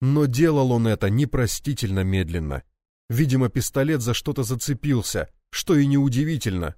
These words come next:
поскольку он был с глушителем. Четвёртая пуля угодила водителю в голову как раз в тот момент, когда он выставил ствол в окно автомобиля. В это время во двор въехал чёрный микроавтобус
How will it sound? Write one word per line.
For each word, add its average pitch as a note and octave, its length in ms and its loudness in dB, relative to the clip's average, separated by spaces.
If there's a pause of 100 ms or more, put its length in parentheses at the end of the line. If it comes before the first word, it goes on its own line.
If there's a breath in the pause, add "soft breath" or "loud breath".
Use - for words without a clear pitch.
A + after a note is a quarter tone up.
(100)
поскольку C#3 520 0
он A2 160 2
был G#2+ 160 -2
с F#2+ 80 -6
глушителем. G#2 680 -4 (840)
Четвёртая D#3 640 0
пуля D#3+ 320 0
угодила A2 580 0
водителю G#2+ 540 -2
в F#2+ 140 -6
голову C3+ 480 0
как A2+ 260 -2
раз G#2+ 260 0
в - 100 -16
тот G2+ 200 -4
момент, C3 460 -2 (220)
когда C#3+ 260 0
он C3+ 160 2
выставил A2 460 -2
ствол C#3 360 0
в A#2 80 2
окно G2+ 300 0
автомобиля. F2+ 680 -2 (760)
В G#2+ 160 0
это G#2 200 2
время C#3+ 440 0
во G#2 240 0
двор C3+ 300 -2
въехал A#2 500 -2
чёрный A#2+ 400 0
микроавтобус G2+ 880 -2